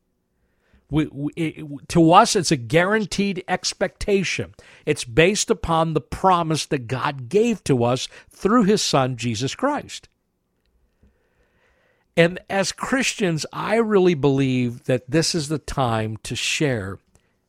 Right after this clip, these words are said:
with others the hope that we have. And ultimately, the hope that we have, the anchor of our hope, is Jesus Christ. It's a person. Um,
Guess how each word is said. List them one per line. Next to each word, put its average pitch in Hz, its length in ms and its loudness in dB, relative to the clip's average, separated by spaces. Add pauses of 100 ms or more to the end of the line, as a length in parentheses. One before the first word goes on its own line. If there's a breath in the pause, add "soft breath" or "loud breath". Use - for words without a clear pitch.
with 139 280 2
others 117 500 2
the 117 140 -2
hope - 480 4
that 123 200 -8
we 123 180 -2
have. 110 500 -6 (1800)
And 165 280 0
ultimately, 180 760 6
the 135 180 2
hope 170 360 4
that 151 140 0
we 131 200 -2
have, 127 380 0
the 127 260 -2
anchor 185 540 0
of 127 240 0
our 117 200 2
hope, - 540 -2 (600)
is 123 220 0
Jesus 127 560 -2
Christ. 107 480 -2
It's 165 160 -2
a 202 40 2
person. - 540 -4 (1800)
Um, 165 360 2